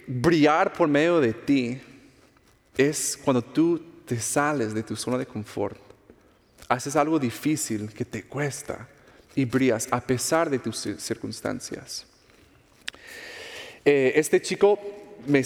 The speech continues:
o sea, me sigue dando vueltas. <laughs> Este chico, porque yo veo, como decía, que realmente Dios hizo tanto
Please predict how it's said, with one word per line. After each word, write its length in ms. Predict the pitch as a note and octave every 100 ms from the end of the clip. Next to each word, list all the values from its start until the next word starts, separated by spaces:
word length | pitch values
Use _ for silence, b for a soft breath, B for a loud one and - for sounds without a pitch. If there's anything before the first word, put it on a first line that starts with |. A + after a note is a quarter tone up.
| -
o 100 | D3
sea, 120 | C#3+
me 80 | C#3
sigue 220 | C#3 F#3+
dando 260 | F#3 F3+ D#3+
vueltas. 920 | C3 C#3+ C#3 - G#2+ - - - - - - -
<laughs> 640 | - D3+ F#3 - - - -
Este 240 | C#3+ - D3
chico, 260 | - D#3+
porque 260 | D#3 C#3+ C#3+
yo 140 | C#3+
veo, 260 | C3+ C#3+ D3+
como 200 | D3+ B2+
decía, 500 | A#2 G#2+ C3+ C#3+ D#3 B B B
que 100 | D3
realmente 400 | C#3+ C3 C3+ C#3
Dios 220 | C#3 C#3
hizo 160 | D#3 D#3
tanto 560 | - C#3+ D#3 D3+ A2+